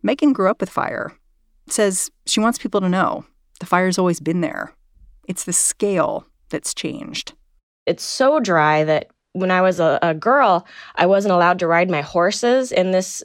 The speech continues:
Speaker 2: this ranch with horseshoes on their feet because the metal on the horseshoe would, it would strike a rock and it would have sparks and you could start a fire just by riding your horse.
Speaker 1: Do you remember your first fire that you were aware of as a girl?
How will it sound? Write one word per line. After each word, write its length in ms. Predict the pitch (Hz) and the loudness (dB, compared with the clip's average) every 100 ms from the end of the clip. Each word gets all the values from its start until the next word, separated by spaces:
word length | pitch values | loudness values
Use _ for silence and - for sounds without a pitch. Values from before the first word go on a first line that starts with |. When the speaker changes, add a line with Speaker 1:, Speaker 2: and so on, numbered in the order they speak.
| - | -6
Speaker 2:
this 260 | 170 - | -6 -2
ranch 400 | 190 185 196 - | 0 2 2 0
with 160 | - 160 | -4 -4
horseshoes 520 | - 247 240 - 240 | 0 0 0 -2 2
on 160 | 190 190 | 2 2
their 120 | 160 | 0
feet 400 | 151 - 233 - | -4 -4 -2 -2
because 360 | 202 - 190 175 | -4 -2 -4 -2
the 120 | 170 | -2
metal 300 | 175 185 190 | 2 2 4
on 240 | 139 165 | 2 0
the 80 | 156 | 0
horseshoe 480 | - 190 - 233 262 - - - - _ | 0 -2 0 0 0 -4 -20 -20 -20 _
would, 220 | 175 156 _ | -2 -2 _
it 60 | 190 | 0
would 160 | 180 | 0
strike 320 | - - 196 | 0 0 2
a 60 | 190 | 0
rock 500 | 151 185 - - - - | 2 2 2 -4 -20 -6
and 140 | 175 | -2
it 60 | 156 | 0
would 180 | 165 156 | 0 0
have 240 | - 180 | -2 -4
sparks 600 | - - 165 147 - - | -6 0 2 2 -4 -8
and 100 | 170 | -4
you 60 | 165 | -2
could 160 | 165 - | -4 -2
start 200 | 156 156 | 0 0
a 40 | |
fire 320 | - 165 151 | 0 0 0
just 180 | 143 - | -2 -4
by 80 | 156 | 0
riding 300 | 147 147 143 | 0 0 -4
your 100 | 135 | -6
horse. 420 | - - - - _ - _ _ _ _ | -6 -8 -10 -14 _ -20 _ _ _ _
Speaker 1:
Do 120 | - 269 | -2 0
you 120 | 392 | 2
remember 680 | 403 381 277 226 196 170 - _ _ - | 2 4 2 2 -2 -4 -8 _ _ -6
your 160 | 180 | -6
first 840 | 170 - - 156 190 - - - - | -6 -14 -8 -4 -4 -6 -8 -10 -14
fire 480 | - 214 226 247 | -8 -6 -4 -6
that 100 | 233 | -6
you 100 | 190 | -4
were 100 | 185 | -4
aware 320 | 175 160 143 180 | -2 -2 -2 -2
of 200 | 208 196 | -4 -6
as 120 | 160 | -8
a 40 | |
girl? 460 | - 135 165 254 | -8 -6 -6 -6